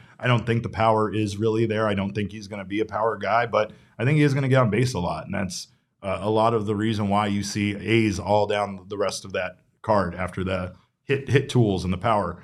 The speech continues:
Uh, run, ninety-fifth percentile for sprint se-, speed,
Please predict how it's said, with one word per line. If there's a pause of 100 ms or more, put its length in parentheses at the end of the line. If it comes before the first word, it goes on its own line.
(300)
Uh,
run, (400)
ninety-fifth
percentile
for
sprint
se-,
speed,